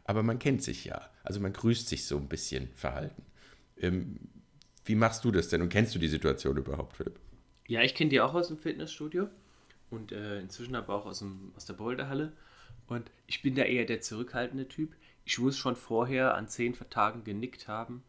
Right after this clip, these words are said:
Speaker 2: äh, bevor ich dann einmal anspreche.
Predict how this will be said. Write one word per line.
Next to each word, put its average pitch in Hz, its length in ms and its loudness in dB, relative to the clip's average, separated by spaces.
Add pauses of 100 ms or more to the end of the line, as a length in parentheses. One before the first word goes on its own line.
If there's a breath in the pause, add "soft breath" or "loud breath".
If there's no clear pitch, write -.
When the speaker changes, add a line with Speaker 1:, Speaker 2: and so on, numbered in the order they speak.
(1160 soft breath)
Speaker 2:
äh, 113 360 -8
bevor 110 300 2
ich 107 60 -4
dann - 120 -4
einmal 95 320 4
anspreche. 90 460 -6